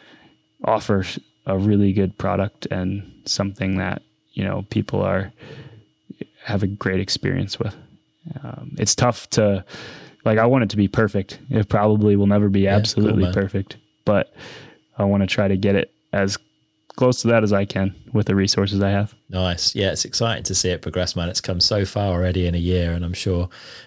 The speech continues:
Speaker 2: this time next year it will be another big chunk forward. Um, we should talk a little bit about twenty twenty-three World Cup. Unfortunately, you're not gonna be at the first few rounds, but last year you were kind of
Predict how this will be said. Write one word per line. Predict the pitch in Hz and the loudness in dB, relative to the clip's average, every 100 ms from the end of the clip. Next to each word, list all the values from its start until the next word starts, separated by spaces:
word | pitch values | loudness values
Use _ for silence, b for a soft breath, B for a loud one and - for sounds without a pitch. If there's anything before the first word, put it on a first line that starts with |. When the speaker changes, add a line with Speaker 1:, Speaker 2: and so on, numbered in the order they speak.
| B | B
Speaker 2:
this | 98 - | -2 0
time | 101 90 | 0 0
next | 92 101 - | 0 -2 -2
year | 92 87 87 | 0 0 -2
it | 101 | -4
will | 92 | -6
be | - 92 | -2 -2
another | 90 92 90 | -2 -4 -4
big | 90 82 | -4 -4
chunk | - 92 - | -4 -4 -4
forward. | - 95 87 82 - B B B _ | -2 0 0 -2 -8 B B B _
Um, | 120 110 127 - - | 0 0 0 -6 -4
we | 139 | -2
should | 151 | 0
talk | - 160 143 | 4 4 4
a | |
little | 127 113 | 2 2
bit | 113 113 | 2 2
about | 104 110 107 104 - | 2 0 2 0 -2
twenty | - 120 110 | -2 0 0
twenty-three | 98 110 98 - 98 95 | 0 0 -2 0 2 2
World | 95 98 90 | 4 2 0
Cup. | - 82 - _ | -2 -6 -8 _
Unfortunately, | 95 95 - 107 - 95 87 | -6 -4 -2 0 0 -2 -2
you're | 90 | -2
not | 92 - | -2 -2
gonna | 92 | -4
be | 92 95 | 0 0
at | - | -2
the | |
first | - 98 92 - | -2 0 0 -2
few | 90 78 | -2 -2
rounds, | 76 76 - | -4 -6 -4
but | 110 - B B B | -4 -4 B B B
last | 139 139 - - | 0 0 2 2
year | 117 | 4
you | 110 117 110 | 4 4 2
were | |
kind | 110 113 107 | 2 2 4
of | 101 90 | 2 0